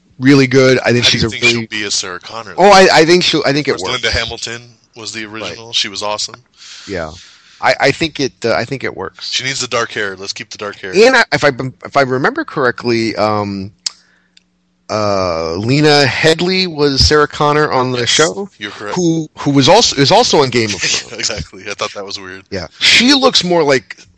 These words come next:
Speaker 1: like Linda Hamilton.
Speaker 2: Yeah, Lena Headey was great as Sarah Connor on the Sarah
Speaker 1: Yeah.
Speaker 2: Connor Chronicles.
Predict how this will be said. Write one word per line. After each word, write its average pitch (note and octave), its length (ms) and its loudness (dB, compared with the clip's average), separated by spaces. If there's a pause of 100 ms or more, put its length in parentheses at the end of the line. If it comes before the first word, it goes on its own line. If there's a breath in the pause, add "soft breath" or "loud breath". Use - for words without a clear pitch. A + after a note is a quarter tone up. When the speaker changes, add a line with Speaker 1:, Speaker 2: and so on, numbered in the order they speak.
(140)
Speaker 1:
like A#2+ 240 -2
Linda C3 240 0
Hamilton. G#2+ 800 -2
Speaker 2:
Yeah, A#2+ 80 -6
Lena G3 220 -4
Headey F3+ 260 -4
was G#2+ 160 -10
great A2 480 -8
as F#2+ 260 -8
Sarah G2 280 -6
Connor F2+ 360 -10
on F#2 120 -14
the F2+ 240 -14
Sarah A#2 240 -4
Speaker 1:
Yeah. F2+ 80 -6
Speaker 2:
Connor D2 160 -12
Chronicles. F2 600 -14